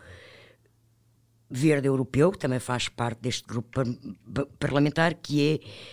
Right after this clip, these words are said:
é a bancada dos verdes, a Aliança Livre Europeia. Bom, isto tudo,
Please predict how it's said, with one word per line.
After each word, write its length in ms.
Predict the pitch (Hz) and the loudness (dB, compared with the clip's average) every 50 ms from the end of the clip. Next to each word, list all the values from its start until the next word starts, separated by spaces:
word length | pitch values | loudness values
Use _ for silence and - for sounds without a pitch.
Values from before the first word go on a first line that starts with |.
| - - - | -20 -12 -2
é 60 | - 131 | 0 2
a 20 | |
bancada 520 | 131 147 147 143 - 151 151 151 151 160 | 4 4 4 4 4 4 4 4 2 0
dos 220 | 139 117 135 131 113 | 0 0 -2 0 0
verdes, 480 | 127 127 143 147 151 139 101 113 110 | 0 2 2 2 2 2 -2 -2 -2
a 80 | 127 123 | 0 0
Aliança 440 | 123 123 127 131 135 135 - - 127 | 0 2 2 2 2 2 0 -2 -4
Livre 240 | 123 123 123 120 127 | -4 -2 -2 0 0
Europeia. 580 | 123 113 117 117 - 107 - - - 131 - - - | 0 0 -2 -4 -6 -8 -8 -8 -12 -14 -14 -8 -4
Bom, 220 | 143 139 85 - - _ _ - - - - - - - - - _ _ _ _ _ _ _ | -4 -4 -4 -6 -10 _ _ -20 -20 -20 -20 -20 -20 -20 -20 -20 _ _ _ _ _ _ _
isto 380 | - 233 214 - - - - - | -6 -4 -2 -2 -4 -6 -10 -12
tudo, 440 | _ - 180 180 175 - 160 156 | _ -6 -6 -6 -4 -4 -6 -6